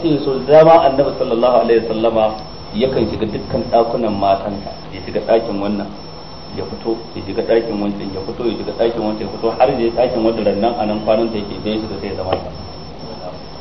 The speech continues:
Ya shiga ga yadda ita, yau an yi na lafiya, ya gida, ya al'amura, a zauna a ɗan yi hira, ya ɗan to sai an jima sai kuma ya shiga ɗakin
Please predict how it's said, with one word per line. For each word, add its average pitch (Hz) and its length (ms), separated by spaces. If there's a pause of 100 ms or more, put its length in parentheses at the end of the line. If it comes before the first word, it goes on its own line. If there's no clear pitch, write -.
(1080)
Ya - 140
shiga 107 200
ga 101 100
yadda 104 180
ita, 113 280
yau 135 160
an 139 120
yi 143 60
na 135 60
lafiya, 147 380
ya 110 260
gida, 135 260
ya 113 260
al'amura, 131 400
a 110 60
zauna 123 260
a 104 120
ɗan 117 180
yi 120 80
hira, 123 220 (640)
ya 101 80
ɗan 104 180
to 120 140
sai 113 160
an 131 100
jima 127 220
sai 123 120
kuma 135 140
ya 113 80
shiga 113 140
ɗakin 110 260